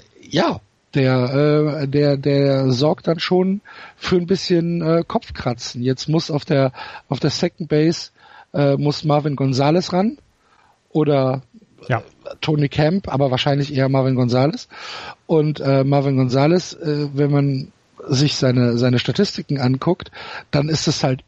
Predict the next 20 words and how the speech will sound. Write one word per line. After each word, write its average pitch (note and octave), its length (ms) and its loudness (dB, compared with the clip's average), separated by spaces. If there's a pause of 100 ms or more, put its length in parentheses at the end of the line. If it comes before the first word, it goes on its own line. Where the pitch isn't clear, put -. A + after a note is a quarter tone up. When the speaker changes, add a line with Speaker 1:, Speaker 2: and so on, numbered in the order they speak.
Speaker 1:
über G3 460 2 (160)
ein, E3+ 320 0
äh, D3+ 180 2
über F#3 320 2
ein F3 120 -2
Zehntel F#3 440 -2
Prozentpunkt E3 720 -6
schlechter. B2 520 -4 (1040)
Ähm, D#3 220 -2
also C3 200 2
das B2+ 180 -2
ist D3+ 140 -6
dann C#3 80 -2
schon C3+ 320 -2 (140)
echt - 320 -4
eine, D#3 280 4
äh, D3+ 500 0
eine, D3 320 2
eine D3 200 2
Belastung. C#3 680 -2